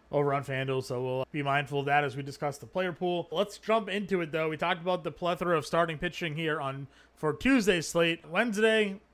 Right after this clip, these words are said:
they have some guys, but it's really top-loaded again, and then we're really, I think, searching for some value. A couple targets that come to mind, but we'll hit there when we get there.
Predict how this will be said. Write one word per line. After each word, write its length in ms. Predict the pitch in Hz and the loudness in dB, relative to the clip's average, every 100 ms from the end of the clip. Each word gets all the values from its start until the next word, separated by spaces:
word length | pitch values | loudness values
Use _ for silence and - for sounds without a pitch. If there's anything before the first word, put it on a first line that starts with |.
| _ _ - 175 | _ _ -20 -6
they 140 | 170 | 2
have 180 | 214 202 | 4 4
some 220 | 165 240 | 2 2
guys, 360 | 185 160 170 160 | 4 6 4 2
but 200 | 160 160 | 0 -2
it's 120 | 139 | -4
really 220 | 156 196 | 0 2
top-loaded 640 | 180 175 170 165 165 160 143 | 2 0 -2 0 0 0 -2
again, 320 | 143 151 151 | -2 0 -2
and 100 | 147 | -4
then 140 | 151 | -4
we're 140 | 147 147 | -2 0
really, 600 | 147 151 147 143 139 127 - _ _ - | 0 0 0 0 -2 -6 -14 _ _ -4
I 80 | 147 | -2
think, 180 | 156 135 | -2 -6
searching 540 | - 190 185 - 156 | -2 0 0 -2 -8
for 180 | - 165 | -6 -6
some 220 | 151 143 | -6 -4
value. 520 | 135 143 151 135 127 | 2 4 4 2 -2
A 60 | 120 | 4
couple 220 | 254 269 | 4 4
targets 420 | - 220 208 208 | 2 2 2 0
that 60 | 208 | -2
come 180 | 196 190 | -4 -4
to 80 | 175 | -2
mind, 240 | 160 165 | -2 -2
but 80 | 151 | -2
we'll 140 | 156 | -2
hit 160 | 160 151 | -2 -4
there 120 | 147 | -4
when 120 | 135 | -4
we 60 | 135 | -2
get 200 | 143 143 | -4 -2
there. 220 | 143 | 0